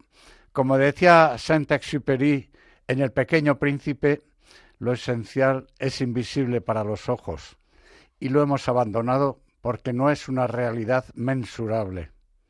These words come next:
El hombre actual entiende pero no comprende. No comprende su destino en la tierra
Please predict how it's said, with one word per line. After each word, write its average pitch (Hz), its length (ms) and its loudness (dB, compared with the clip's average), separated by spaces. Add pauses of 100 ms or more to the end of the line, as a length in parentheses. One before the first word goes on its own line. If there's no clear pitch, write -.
(800)
El 117 160 -2
hombre 139 240 4
actual 170 560 4 (220)
entiende 156 640 0
pero 139 240 2
no 135 160 0
comprende. 127 680 -2 (600)
No 151 160 2
comprende 185 440 4
su 180 160 2
destino 175 440 2
en 147 60 4
la 131 160 4
tierra 160 420 4